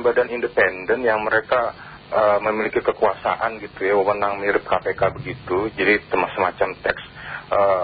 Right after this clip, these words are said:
apa namanya, peng-, pemantau petugas pajak. Begitu kita lapor itu orang bisa ditindak gitu ya. Karena kalau sekarang, sekarang kan sistem setoran itu repot banget gitu. Di bawah harus setor ke atas, ke atas, ke atas. Sehingga, eh, semua tertutupi seperti yang terjadi di Polri kan begitu sudah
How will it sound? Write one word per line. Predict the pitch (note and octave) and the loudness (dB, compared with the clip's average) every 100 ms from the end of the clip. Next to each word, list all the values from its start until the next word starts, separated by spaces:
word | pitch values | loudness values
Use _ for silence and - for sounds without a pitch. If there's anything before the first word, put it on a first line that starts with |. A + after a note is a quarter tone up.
| F#2 | 0
apa | A2 | 0
namanya, | A2+ G#2+ G#2+ A2 | 0 0 0 0
peng-, | G#2+ G2 F#2 - - - | 0 0 -4 -10 -8 0
pemantau | G#2+ G#2 G#2 G#2 G#2 G2 | 2 0 0 0 2 -2
petugas | - G#2 G2+ - | -6 0 0 0
pajak. | F#2 E2+ G#2+ | -4 -2 -4
Begitu | - - - A2+ | -2 -4 -2 0
kita | A2+ | 0
lapor | A2 G#2+ - C#3 | 2 0 0 -2
itu | C3+ B2 | -2 0
orang | A2+ C3+ C3 | 2 2 -2
bisa | G#2 G#2 G2 | -2 -2 -2
ditindak | G2+ - G2 F#2+ F2 - | -6 -6 -2 0 -2 -6
gitu | - F2 | -4 0
ya. | F#2 | 2
Karena | A#2+ D3+ E3 | 2 0 0
kalau | - | -2
sekarang, | - D3+ D#3 | -2 0 0
sekarang | D3+ D#3+ E3+ | 0 0 0
kan | G3 - - - - | -2 -4 -18 -16 -4
sistem | D3 D#3+ C#3+ | 0 0 -2
setoran | - D3+ D3 D3 | 0 2 2 -2
itu | - | -2
repot | E3+ C#3+ B2+ A2+ | 0 0 -2 0
banget | B2 B2+ - | 0 0 -4
gitu. | - G2+ | -6 0
Di | |
bawah | G#2+ A#2 D3 | 2 4 2
harus | - | -2
setor | - - - | -6 -4 -2
ke | G#2 G#2 | -2 -4
atas, | - | -4
ke | G2+ | -2
atas, | G#2 G#2 - | -2 -4 -2
ke | |
atas. | G#2 - F#3 - - - - - | -2 2 0 -2 -18 -18 -14 -4
Sehingga, | A2 B2 F#3+ F3+ C3 | 0 2 2 2 0
eh, | B2+ | 0
semua | D3 D#3 | 0 0
tertutupi | - - - - - | 0 -6 -4 -2 -2
seperti | - - - A#2+ | -4 -4 0 2
yang | A#2+ | 0
terjadi | A#2 A2 A2 | 0 0 0
di | - | 0
Polri | A#2 A#2+ C#3 | 2 2 0
kan | E3+ | -4
begitu | A#2+ G#2 - - | -4 -8 -8 -4
sudah | A2 | 0